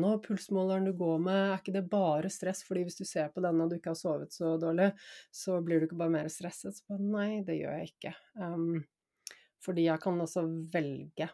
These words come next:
hvordan jeg vil forholde meg til de tingene rundt meg. Så jeg bruker det til, eh, til å sanke inn informasjon, den pulsmåleren, Garmin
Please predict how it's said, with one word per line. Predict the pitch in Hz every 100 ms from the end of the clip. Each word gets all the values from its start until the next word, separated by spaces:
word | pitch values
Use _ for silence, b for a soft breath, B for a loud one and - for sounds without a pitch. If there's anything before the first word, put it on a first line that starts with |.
| -
hvordan | 160 151 156
jeg | 151
vil | 156
forholde | - 165 - 80 80 80
meg | 85 82 -
til | - - 151
de | 160
tingene | - 175 185 190
rundt | 175 160 202
meg. | 185
Så | -
jeg | 170
bruker | 175 165 - 175
det | 175 -
til, | 180 170 - _ -
eh, | 185 185 -
til | - 180 185
å | 190 -
sanke | - 208 165 160
inn | 165
informasjon, | 160 - 196 - 277 349
den | 208 202
pulsmåleren, | 165 - 170 165 185 240 196
Garmin | 170 156 165 196